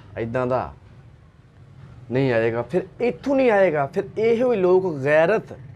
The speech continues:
ਆਪਣੀ ਇੱਜ਼ਤ ਬਚਾਉਣ ਵਾਸਤੇ, ਕਿਉਂਕਿ ਗੁਰੂ ਗ੍ਰੰਥ ਸਾਹਿਬ ਜੀ ਦੀ ਬੇਅਦਬੀ ਹੁੰਦਿਆਂ ਨਹੀਂ ਦੇਖਣਗੇ। ਗੈਰਤ ਵਾਲੇ ਹੈ, ਇੱਜ਼ਤ ਵਾਲੇ ਹੈ, ਇੱਜ਼ਤਦਾਰ ਬੰਦਾ ਸਭ ਕੁਛ ਕਰ ਸਕਦਾ ਵਾ, ਲੇਕਿਨ ਆਪਣੀ ਉਹ, ਉਹ ਇੱਜ਼ਤ ਨਹੀਂ ਗਵਾ ਦਿੰਦਾ। ਪੈਸਾ ਨਹੀਂ, ਉਹ ਪੈਸਾ ਨਹੀਂ, ਉਹ ਇੱਜ਼ਤ ਵੇਖਦਾ ਆਪਣੀ।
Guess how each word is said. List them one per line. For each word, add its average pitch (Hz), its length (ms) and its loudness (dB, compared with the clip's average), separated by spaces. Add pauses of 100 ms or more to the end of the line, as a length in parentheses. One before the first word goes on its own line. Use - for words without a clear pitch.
(180)
ਆਪਣੀ 180 260 -4 (120)
ਇੱਜ਼ਤ 175 540 0 (460)
ਬਚਾਉਣ 147 360 -2
ਵਾਸਤੇ, 120 440 -4
ਕਿਉਂਕਿ 151 200 -4
ਗੁਰੂ 180 200 0
ਗ੍ਰੰਥ 185 240 0
ਸਾਹਿਬ 185 160 -2
ਜੀ 185 60 0
ਦੀ 180 80 0
ਬੇਅਦਬੀ 156 420 -2
ਹੁੰਦਿਆਂ 143 240 -2
ਨਹੀਂ 165 140 0
ਦੇਖਣਗੇ। 113 400 -6 (160)
ਗੈਰਤ 135 280 2
ਵਾਲੇ 113 260 0
ਹੈ, - 120 -12 (120)
ਇੱਜ਼ਤ 151 320 -2
ਵਾਲੇ 113 240 -2
ਹੈ, - 80 -18 (460)
ਇੱਜ਼ਤਦਾਰ 151 540 0
ਬੰਦਾ 117 340 -4
ਸਭ 170 280 -4
ਕੁਛ 170 180 -4
ਕਰ 117 160 -6
ਸਕਦਾ 104 300 -8
ਵਾ, 123 120 -4
ਲੇਕਿਨ 156 240 -4
ਆਪਣੀ 156 320 -6
ਉਹ, 156 240 0 (520)
ਉਹ 151 140 -4 (480)
ਇੱਜ਼ਤ 180 220 4
ਨਹੀਂ 214 180 -2
ਗਵਾ 143 240 2
ਦਿੰਦਾ। 90 320 -12 (800)
ਪੈਸਾ 196 300 -2
ਨਹੀਂ, 202 180 0
ਉਹ 151 180 -10 (280)
ਪੈਸਾ 185 260 -2
ਨਹੀਂ, 226 160 2 (520)
ਉਹ 175 160 -4
ਇੱਜ਼ਤ 190 320 2
ਵੇਖਦਾ 131 360 -4
ਆਪਣੀ। - 240 -14